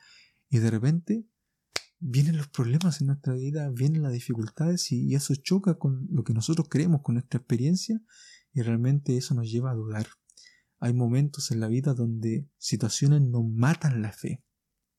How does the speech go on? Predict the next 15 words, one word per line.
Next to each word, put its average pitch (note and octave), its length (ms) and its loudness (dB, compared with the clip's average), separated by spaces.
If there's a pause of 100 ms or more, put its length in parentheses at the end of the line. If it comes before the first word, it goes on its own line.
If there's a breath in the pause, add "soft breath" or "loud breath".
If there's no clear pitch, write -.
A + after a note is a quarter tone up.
nos A#2 280 0
aniquilan A#2+ 640 2
la G#2+ 100 -8
fe, - 380 -8 (540 soft breath)
o C3 360 0 (100)
nuestra A2+ 360 0
fe E3 400 -2 (300)
se - 180 -4
enferma. A2 800 0 (560)
Por A#2+ 100 -4
ejemplo, B2+ 300 0
cuando A#2 240 0
nosotros B2+ 400 -2
andamos B2 340 2
desanimados, A2 880 -4